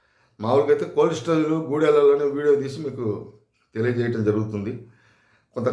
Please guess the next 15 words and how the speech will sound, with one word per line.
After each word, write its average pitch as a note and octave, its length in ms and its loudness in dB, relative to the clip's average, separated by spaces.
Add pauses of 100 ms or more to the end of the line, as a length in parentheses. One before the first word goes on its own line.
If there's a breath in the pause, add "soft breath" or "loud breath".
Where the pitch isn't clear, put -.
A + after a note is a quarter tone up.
కారణం C3 320 2 (600)
అయితే G#2 200 -6 (320)
ఈ F#2 100 -14
విధంగా A2 300 0
జరిగింది. G#2+ 280 0
ఇంటికి A#2 200 -2
వచ్చి B2+ 200 -2
మీకు A#2+ 240 -4
వీడియో B2 200 2 (1400 soft breath)
మార్కెట్ C3 440 0
తెలియజేయడం G#2+ 460 0
జరుగుతుంది. F#2+ 380 -10 (840)
ఇంకా A#2+ 160 -4
ఎల్లో E3 240 4
మిర్చి F#3 220 -2